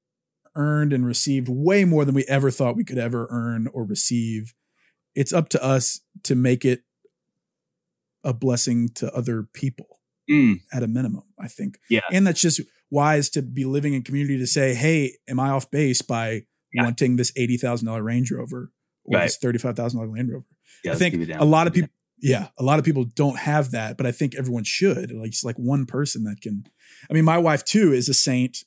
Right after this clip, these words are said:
Speaker 1: in that, like, when this whole thing blew up and the Today Show was calling, she was like, "Hey, how much do you love the Today Show calling, asking you to be on?" And I was like, "You know, I love it a lot, actually." She's like, "Yeah, you need to check yourself,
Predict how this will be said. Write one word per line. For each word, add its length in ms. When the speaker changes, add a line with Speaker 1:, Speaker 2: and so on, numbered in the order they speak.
Speaker 1:
in 200
that, 200
like, 220
when 100
this 140
whole 100
thing 160
blew 240
up 300
and 400
the 100
Today 240
Show 160
was 100
calling, 400
she 160
was 140
like, 220
"Hey, 240
how 120
much 200
do 80
you 60
love 320
the 80
Today 280
Show 200
calling, 540
asking 260
you 60
to 60
be 120
on?" 240
And 80
I 60
was 120
like, 240
"You 180
know, 80
I 260
love 100
it 80
a 60
lot, 380
actually." 600
She's 120
like, 180
"Yeah, 320
you 180
need 40
to 120
check 200
yourself, 440